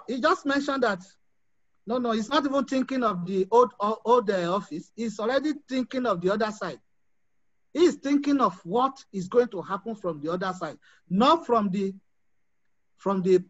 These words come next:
uh, from the, uh, uh, initial office, the past office. So what does that verse thirty-seven mean?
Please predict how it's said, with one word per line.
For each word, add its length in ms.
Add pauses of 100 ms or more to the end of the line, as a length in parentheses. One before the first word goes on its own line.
(120)
uh, 380 (120)
from 200
the, 840 (1200)
uh, 40
uh, 320
initial 360
office, 560
the 100
past 320
office. 400 (880)
So 420 (680)
what 260
does 260
that 320
verse 240
thirty-seven 640
mean? 240